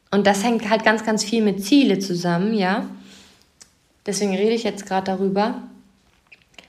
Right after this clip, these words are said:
denn wir fühlen uns ja meistens erst erfolgreich, wenn wir ein Ziel erreicht haben.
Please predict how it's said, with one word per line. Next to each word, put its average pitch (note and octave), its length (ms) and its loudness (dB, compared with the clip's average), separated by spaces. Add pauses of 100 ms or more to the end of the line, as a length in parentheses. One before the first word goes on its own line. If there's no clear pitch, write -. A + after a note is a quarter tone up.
(220)
denn G#3+ 140 4
wir A3+ 120 6
fühlen C#4+ 280 4
uns C4+ 160 0
ja B3 100 6
meistens A3+ 640 2
erst G#3 300 0
erfolgreich, G#3 600 0
wenn G3 140 2
wir F#3+ 80 4
ein F#3+ 100 0
Ziel G3 260 -4
erreicht G3 540 0
haben. F3+ 440 -4